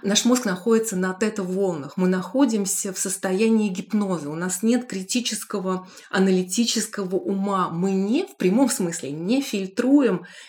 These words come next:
информацию, приходящую к нам извне. Мы принимаем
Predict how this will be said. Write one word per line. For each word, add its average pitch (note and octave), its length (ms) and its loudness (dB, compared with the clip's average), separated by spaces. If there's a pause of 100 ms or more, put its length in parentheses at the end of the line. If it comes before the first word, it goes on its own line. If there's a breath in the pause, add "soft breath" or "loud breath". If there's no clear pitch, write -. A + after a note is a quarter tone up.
(120)
информацию, G3+ 800 0
приходящую F#3+ 720 0
к - 80 -12
нам A#3 240 4
извне. A3 460 2
Мы D#3+ 140 -6
принимаем G3+ 800 0